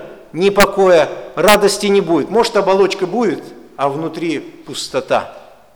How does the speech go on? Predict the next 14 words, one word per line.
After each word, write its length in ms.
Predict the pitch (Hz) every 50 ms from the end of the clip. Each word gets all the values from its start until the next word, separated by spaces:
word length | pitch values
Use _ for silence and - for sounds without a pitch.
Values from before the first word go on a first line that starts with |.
| _ _ _ _ -
пустота. 520 | - 131 - - - 123 117 - 107 98 - - - - _ _ _ _ _ _ _ _ _ _ _ _ -
Друзья 260 | 143 156 170 220 214
дорогие, 400 | 196 196 202 202 175 180 156 139
сегодня 540 | - - - 208 190 233 254 214 185 196 185
мы 160 | 185 190 180
вместе, 640 | 165 147 160 190 226 247 220 - - - 127 107 92 - - - - - - - - - _ _ _ _ _ _ _ - - - - - - - - -
чтобы 340 | - - - 196 185 196 214
эта 320 | 220 233 226 233 233 233
тема 420 | 226 - - 247 233 202 175 147
для 240 | 139 135 156 180 196
нас 300 | 214 214 196 170 - -
не 120 | 180 175 180
была 280 | 175 202 208 208 185
пустой, 640 | - - 190 185 - - - 240 262 262 247 202